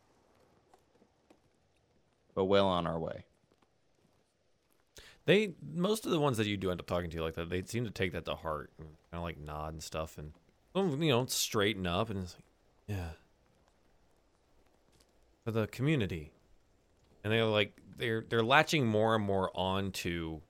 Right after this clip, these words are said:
Speaker 2: that rather than, than doing, like, a whole banditry thing. It's more of, like, it's about surviving, and it's about helping each other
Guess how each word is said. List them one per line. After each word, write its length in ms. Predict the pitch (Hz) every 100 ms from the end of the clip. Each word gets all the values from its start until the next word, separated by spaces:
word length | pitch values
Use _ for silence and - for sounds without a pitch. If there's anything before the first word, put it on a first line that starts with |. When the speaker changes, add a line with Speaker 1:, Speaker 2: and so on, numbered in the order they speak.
| _ _ _ _ -
Speaker 2:
that 480 | 107 80 - - - _ _ _ _ -
rather 300 | 95 92 87
than, 560 | 87 87 85 85 85 -
than 320 | 92 85 82 87 -
doing, 280 | 90 90 87
like, 220 | 82 80
a 140 | 85 82
whole 260 | 92 87
banditry 680 | 82 95 95 92 - 92 82
thing. 340 | - 87 85 87
It's 220 | - -
more 280 | 90 87 87
of, 100 | 82
like, 280 | 82 80 -
it's 200 | 85 92
about 520 | 82 80 98 110 -
surviving, 800 | - 104 90 104 170 95 71 65 78
and 100 | 87
it's 140 | 80
about 520 | 92 82 87 90 90 - _ _ _ _ -
helping 300 | 123 107 95
each 260 | 90 -
other 400 | 175 104 76 78